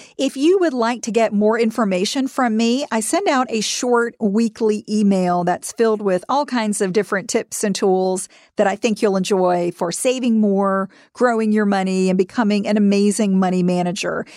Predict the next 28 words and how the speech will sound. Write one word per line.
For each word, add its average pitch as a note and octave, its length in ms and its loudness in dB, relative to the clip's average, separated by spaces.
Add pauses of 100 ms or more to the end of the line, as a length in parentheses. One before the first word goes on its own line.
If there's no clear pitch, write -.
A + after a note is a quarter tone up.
(100)
If G#3 140 -2
you'd A#3 120 2
like A3+ 220 0
to D#4 100 -2
get G3+ 260 0
that, F#3 380 -4 (180)
you G#3+ 100 -2
can G#3+ 160 2
text - 560 -6 (160)
Get G#3+ 260 0
Updates A3 720 -2 (120)
with F#3+ 200 -2
no F#3 180 2
space F3+ 640 -4 (220)
to B3 100 0
the A3 80 4
number F#3+ 420 0
three G3 380 -2
three G3 340 -2
four F#3+ 280 -4
four G3+ 240 0
four, F3+ 480 -2 (160)
or E4+ 200 2
you C4 160 -6
can B3+ 200 0
visit A#3 320 -2
laura G3 500 0 (100)
d G3+ 360 -4